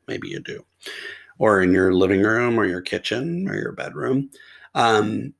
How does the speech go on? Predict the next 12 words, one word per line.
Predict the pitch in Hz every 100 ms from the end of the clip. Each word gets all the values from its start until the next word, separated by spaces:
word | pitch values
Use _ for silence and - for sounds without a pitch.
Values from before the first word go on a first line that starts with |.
| -
so | 143
you | 131
don't | 131
really | 131
worry | 120 101 98
about | 98 101
it. | 101 - -
And | 147 156
then, | 156
it, | 156 -
you | 165
know, | 160 151